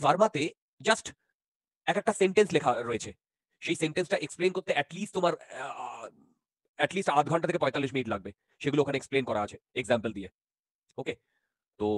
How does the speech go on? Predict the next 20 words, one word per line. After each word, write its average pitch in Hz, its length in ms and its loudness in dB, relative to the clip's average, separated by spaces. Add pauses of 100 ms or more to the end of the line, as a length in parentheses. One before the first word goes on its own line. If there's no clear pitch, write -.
(200)
সেটাই 143 260 2
বলার। 151 180 4 (340)
Anyway, 151 240 0 (720)
তো - 60 -14 (140)
তোমাদের 160 260 4 (120)
যেটুকু 185 320 0
আমি 202 160 2
বললাম 208 180 2 (120)
এইটুকু 170 320 -2
মনে 175 140 0
রাখলেই 190 240 0 (100)
এনাফ, 127 240 -2 (840)
তোমাদের 156 360 2 (120)
যেটুকু 160 240 -4 (100)
আমি 131 200 -2
বললাম 135 220 0 (140)
এইটুকু 165 240 -6 (100)
মনে 143 160 0
রাখলেই 190 220 -2 (100)
এনাফ। 120 240 0